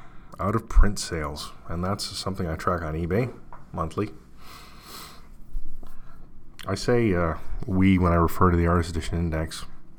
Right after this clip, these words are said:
but it's more the royal we, because it's just me. Um, I tr-, I do all the articles for Artist Edition Index. I track them daily, the solicitation dates. I do all the reviews.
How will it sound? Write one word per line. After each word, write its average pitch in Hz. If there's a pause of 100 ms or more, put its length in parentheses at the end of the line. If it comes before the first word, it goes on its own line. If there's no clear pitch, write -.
(560)
but 98
it's 98
more 110
the 92
royal 85
we, 78 (880)
because 87
it's 90
just -
me. 80 (1000)
Um, 82 (440)
I 92
tr-, 92
I 87
do 90
all 90
the 90
articles 107
for 98
Artist 95
Edition 92
Index. 104 (100)
I 85
track 90
them 80
daily, 92 (1400)
the 80
solicitation 92
dates. 92 (600)
I 95
do 87
all 87
the 90
reviews. 101